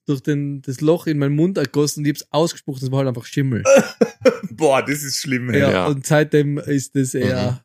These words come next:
Speaker 3: Mhm.
Speaker 1: ah, ja.
Speaker 2: Boah,
Speaker 3: Ja,
Speaker 2: das,
Speaker 3: steht Bubble Tea.
Speaker 2: boah, das hab ich Gott sei Dank,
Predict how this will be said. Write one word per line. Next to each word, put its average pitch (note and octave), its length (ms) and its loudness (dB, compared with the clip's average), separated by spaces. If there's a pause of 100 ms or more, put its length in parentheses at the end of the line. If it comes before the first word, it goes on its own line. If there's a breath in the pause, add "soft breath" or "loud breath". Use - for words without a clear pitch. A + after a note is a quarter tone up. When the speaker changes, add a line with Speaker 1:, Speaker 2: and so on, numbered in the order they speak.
(180)
Speaker 3:
Mhm. C3+ 60 -4
Speaker 1:
ah, B2 180 -2
ja. A#2+ 240 -8 (220)
Speaker 2:
Boah, B2 100 4
Speaker 3:
Ja, - 60 4
Speaker 2:
das, D#3+ 100 4
Speaker 3:
steht G#2+ 160 0
Bubble F#2 240 0
Tea. F2 220 -10 (260)
Speaker 2:
boah, B2+ 100 4
das C#3 200 0
hab C#3+ 100 2
ich B2+ 80 -2
Gott D3+ 200 -4
sei C3+ 100 0
Dank, C3+ 340 -6